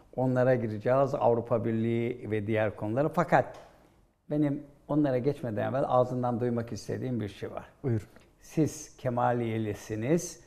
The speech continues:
Speaker 1: ama
Speaker 2: <laughs>
Speaker 1: İstanbul'a kök salmış bir kişisiniz. Kanal İstanbul
Speaker 2: Bütün
Speaker 1: için de
Speaker 2: Kemal-, Kemaliyeliler İstanbul'a kök salmıştır.
Speaker 1: Doğru, doğru.
Speaker 2: <laughs> Yani padişah çünkü Kemaliyelilere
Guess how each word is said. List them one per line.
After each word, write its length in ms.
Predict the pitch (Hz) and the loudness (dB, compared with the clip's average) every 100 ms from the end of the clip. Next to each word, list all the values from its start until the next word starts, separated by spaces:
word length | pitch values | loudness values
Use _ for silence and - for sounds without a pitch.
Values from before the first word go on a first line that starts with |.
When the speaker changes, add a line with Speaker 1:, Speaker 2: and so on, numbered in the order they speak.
| - _ | -20 _
Speaker 1:
ama 560 | 110 107 110 160 185 - - _ | -2 2 4 4 2 -8 -20 _
Speaker 2:
<laughs> 140 | 131 202 | 4 6
Speaker 1:
İstanbul'a 680 | 156 135 123 117 127 151 | 6 4 2 4 4 4
kök 220 | - 214 | 6 4
salmış 400 | - 143 113 107 - | 4 -2 -2 -4 -8
bir 120 | 117 104 | -8 -6
kişisiniz. 800 | - 107 113 104 120 135 160 - - - - _ - | -8 -8 -8 -10 -4 -4 -4 -10 -20 -20 -20 _ -8
Kanal 380 | 143 143 143 135 - | 0 4 6 4 -4
İstanbul 320 | - - 131 | -8 0 4
Speaker 2:
Bütün 120 | 156 156 | 6 8
Speaker 1:
için 140 | 156 | 8
de 80 | 139 | 8
Speaker 2:
Kemal-, 180 | 143 139 131 - - | 8 8 4 -12 -2
Kemaliyeliler 680 | 131 135 139 139 139 135 139 | 2 6 8 8 8 8 4
İstanbul'a 540 | 113 - 131 131 135 | 2 2 2 4 2
kök 220 | - 135 | 2 -2
salmıştır. 600 | - 120 107 107 - - | 2 2 2 -4 -8 4
Speaker 1:
Doğru, 260 | 135 147 170 - - | 8 8 6 4 4
doğru. 220 | 110 139 127 | 6 4 0
Speaker 2:
<laughs> 480 | 202 208 - - - | 6 6 6 -14 0
Yani 280 | 123 123 117 - - | 4 4 2 -6 -20
padişah 560 | - 120 123 123 147 143 143 | 2 2 4 2 2 2 0
çünkü 440 | 127 110 147 160 - _ _ _ _ _ | -4 0 0 -2 -6 _ _ _ _ _
Kemaliyelilere 960 | 120 113 120 131 113 107 104 101 110 | -2 2 2 4 4 4 4 4 2